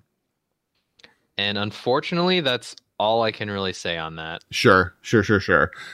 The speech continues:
Speaker 2: Pioneer, can you talk about Pioneer a little bit?
Speaker 1: Uh, yeah, I mean, uh, Pioneer is awesome.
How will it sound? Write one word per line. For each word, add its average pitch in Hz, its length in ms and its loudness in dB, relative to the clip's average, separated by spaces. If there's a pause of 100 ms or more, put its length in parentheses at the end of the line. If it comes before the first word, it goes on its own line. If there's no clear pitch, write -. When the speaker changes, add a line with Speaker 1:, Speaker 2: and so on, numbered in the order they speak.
(360)
Speaker 2:
Pioneer, 143 680 4
can - 140 -4
you 123 80 2
talk 135 140 2
about 131 160 2
Pioneer 113 300 4
a 117 40 4
little 147 120 2
bit? 196 200 -2 (1040)
Speaker 1:
Uh, 160 340 2
yeah, 196 200 0
I 110 60 -2
mean, 110 220 -6
uh, 101 320 -2 (800)
Pioneer 117 460 -2
is 110 180 -4
awesome. 160 500 -2